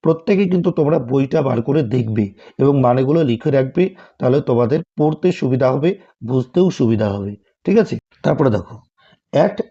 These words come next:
nine o'clock স্বামীনাথন wailed, "I have a headache।" অর্থাৎ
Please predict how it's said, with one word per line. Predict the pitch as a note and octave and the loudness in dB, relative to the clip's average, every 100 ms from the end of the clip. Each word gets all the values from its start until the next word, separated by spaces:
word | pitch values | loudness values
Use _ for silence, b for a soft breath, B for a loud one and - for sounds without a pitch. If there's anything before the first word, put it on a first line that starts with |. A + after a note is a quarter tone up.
| B2+ | -2
nine | B2 A#2+ D3 F#3+ | 0 2 2 2
o'clock | G3+ E3 C#3+ - B2 A2+ - | 0 -2 -4 -2 0 0 -2
স্বামীনাথন | - C#3 C3+ D3+ C#3+ D#3+ E3+ - | -4 -2 0 0 0 -2 -2 -2
wailed, | A#2+ A2 G#2 A#2 b b _ | 0 2 0 -4 b b _
"I | B2+ B2 | 2 2
have | B2+ C3+ D3 | 2 0 -2
a | C#3 A#2 | -4 -4
headache।" | G2+ F#2+ - _ _ _ _ | -4 -6 -10 _ _ _ _
অর্থাৎ | - D3 - | -2 0 -2